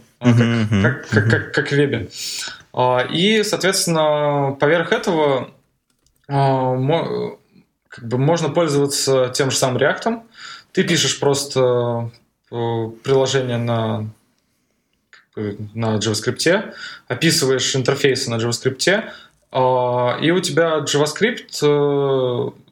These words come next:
Speaker 1: ну, в итоге выдаёт картинку, которая является нативными компонентами для операционных систем. Вот сейчас поддерживаются из-, э, по-, официально поддерживаются Android и ай-,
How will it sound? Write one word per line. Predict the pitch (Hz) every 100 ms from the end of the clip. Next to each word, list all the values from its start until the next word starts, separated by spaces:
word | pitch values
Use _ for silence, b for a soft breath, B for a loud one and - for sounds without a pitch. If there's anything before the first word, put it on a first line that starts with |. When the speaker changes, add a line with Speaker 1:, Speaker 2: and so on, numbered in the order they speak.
| _ _ _ -
Speaker 1:
ну, | 139 175
в |
итоге | 160 165 143
выдаёт | 135 151
картинку, | 147 151 185 247 143
которая | 139 165 180 156 139 131
является | 123 123 143 170 170 - 135 127 127 B B B
нативными | 135 139 175 156 139
компонентами | 135 120 123 135 - 135 123 117 117 117 -
для | 110 107 113 131 135 131 123 - - _ _ -
операционных | 113 208 - 147 123
систем. | - - 147
Вот | 147
сейчас | - 139 - -
поддерживаются | 127 131 135 123 123 120 120
из-, | 107 - - -
э, | 113 117 117 117 110 -
по-, | 123 120 117 - B B B
официально | 120 135 151 151 143
поддерживаются | 123 135 123 120 117 -
Android | 120 117 170 175 -
и | 131 147 147 127 117
ай-, | 123 123 120